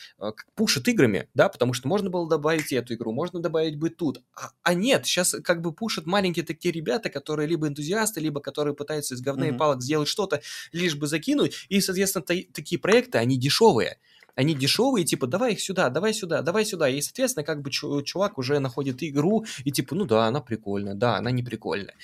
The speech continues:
Speaker 1: Но, опять же, если у, и у Microsoft пойдут классные игры, на мой взгляд, она просто всех, э,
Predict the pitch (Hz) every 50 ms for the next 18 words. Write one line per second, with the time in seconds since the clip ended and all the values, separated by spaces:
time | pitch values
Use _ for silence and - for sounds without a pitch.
0 | - - - _ 147 151 147 - 143 143 - 147 127 117 107 - - _ 110 110
1 | 139 143 - - 110 104 - - 117 117 123 120 127 120 127 120 117 123 - -
2 | - - _ - 104 110 104 - - 98 101 - - - 131 202 262 262 156 110
3 | - - - - - _ 127 135 165 180 139 120 131 160 160 - 113 107 117 117
4 | - - 135 - - - 98 - - 123 117 - - - 98